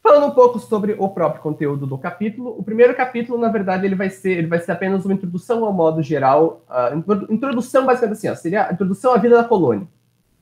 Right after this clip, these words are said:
Então, quais aspectos culturais influenciam o português? Por que que ele vem pra cá? Ah, por que que ele se estabelece aqui? Quais são as dificuldades que ele encontra? Qual o, o que que esse estabelecimento e o modo pelo qual o português se estabeleceu aqui e a sua relação com,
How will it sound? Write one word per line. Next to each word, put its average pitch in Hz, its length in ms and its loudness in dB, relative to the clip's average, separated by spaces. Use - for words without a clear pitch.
Então, 180 460 0
quais 302 180 4
aspectos 269 520 0
culturais 175 720 2
influenciam 165 560 -2
o 156 60 -2
português? 143 760 -6
Por 240 100 -2
que 240 120 4
que 233 80 2
ele 208 80 2
vem 185 100 0
pra 156 180 -2
cá? 127 440 -2
Ah, 202 140 2
por 254 260 -4
que 262 140 -4
que 254 80 -4
ele 240 100 -2
se 233 60 -10
estabelece 165 440 -2
aqui? 139 360 -6
Quais 226 160 -6
são 285 100 -4
as 285 80 -8
dificuldades 185 480 -2
que 202 60 -8
ele 165 100 0
encontra? 151 640 -2
Qual 311 520 4
o, 247 340 -10
o - 40 -2
que 294 160 -4
que 320 100 -6
esse 302 180 -6
estabelecimento 226 1200 0
e 175 100 -2
o 165 40 2
modo 226 420 2
pelo 180 200 -2
qual 165 140 2
o 160 40 2
português 160 340 -6
se 160 60 -14
estabeleceu 135 560 -8
aqui 180 480 -4
e 175 80 -2
a 165 80 2
sua 226 240 -2
relação 226 680 2
com, 180 280 -6